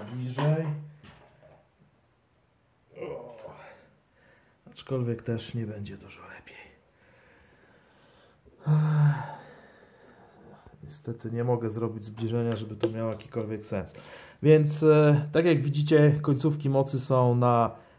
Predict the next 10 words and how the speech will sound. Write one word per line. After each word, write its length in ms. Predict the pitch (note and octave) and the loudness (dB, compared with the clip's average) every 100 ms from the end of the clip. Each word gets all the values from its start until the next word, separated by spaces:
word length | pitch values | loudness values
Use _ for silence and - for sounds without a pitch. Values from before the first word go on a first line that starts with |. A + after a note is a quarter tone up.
| _ | _
e, 380 | - A2+ A2 G#2 G#2 | -4 -2 -2 -4 -4
Darlingtonach, 1080 | A2+ B2 A#2+ A2+ - C3 B2+ B2 A#2+ A#2 - _ | 2 4 4 0 0 0 2 4 2 -2 -12 _
na 160 | A2+ G#2+ | -6 -4
S 200 | A2+ - | -6 -6
T 120 | A2 | -8
K 360 | - A2+ G#2+ - | -2 0 0 -2
zero 360 | G#2+ A2+ A2+ G#2+ | -2 0 0 0
zero 280 | A2 A2 | 0 -2
pięćdziesiąt. 800 | G#2+ G#2+ G2+ A#2+ A#2+ B2 A2+ A2+ - - - _ _ _ _ - | -4 -6 -2 0 0 0 -2 -4 -14 -20 -20 _ _ _ _ -10
E, 320 | G#2 G#2+ G#2+ | -6 -4 -4